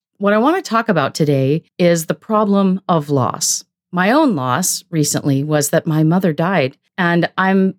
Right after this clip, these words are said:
was very close to my mother throughout my life, and I love her very much. And also, there was so much joy and a lot of growing and challenge as well as any relationship would have. But the loss is real. You know, right now I've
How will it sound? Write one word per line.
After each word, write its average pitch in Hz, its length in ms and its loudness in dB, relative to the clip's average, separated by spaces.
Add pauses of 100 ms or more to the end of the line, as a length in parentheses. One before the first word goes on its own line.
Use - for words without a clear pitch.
(140)
was 226 160 0
very 320 180 2
close 202 340 -2
to 190 80 -4
my 165 120 2
mother 139 300 0
throughout 147 340 -4
my 143 100 0
life, 139 420 0
and 156 140 0
I 151 220 0 (160)
love 175 320 -2
her 151 420 0
very 151 240 2
much. 139 460 -2 (180)
And 165 300 0
also, 160 600 0
there 175 180 0
was 170 180 0
so 185 160 0
much 196 300 0
joy 165 600 0
and 160 460 -2 (160)
a 180 100 2
lot 170 280 0
of 165 320 -2
growing 160 560 0
and 185 160 0
challenge 156 460 0
as 170 140 -2
well 151 460 2
as 160 180 0
any 175 220 2
relationship 143 600 -2
would 135 80 -2
have. 135 440 0 (240)
But 208 180 -2
the 220 100 2
loss 254 340 2
is 180 160 0
real. 143 420 -2 (200)
You 165 160 0
know, 147 200 2
right 165 320 -2
now 151 380 0
I've 147 340 -2